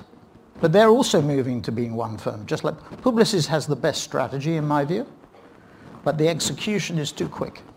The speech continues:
I P G doing very well.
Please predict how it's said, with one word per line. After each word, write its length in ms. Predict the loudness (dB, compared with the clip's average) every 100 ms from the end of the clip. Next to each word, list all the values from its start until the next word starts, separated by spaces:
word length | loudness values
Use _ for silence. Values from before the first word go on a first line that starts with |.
| -20 -20 -20 -20 -20 -20 -20 -20 -20 -18 0
I 160 | 4 4
P 220 | 4 2
G 420 | 4 4 4 -2 -8 -20 -14 -6 2
doing 280 | 4 4
very 260 | 2 2 2
well. 460 | 0 0 0 -2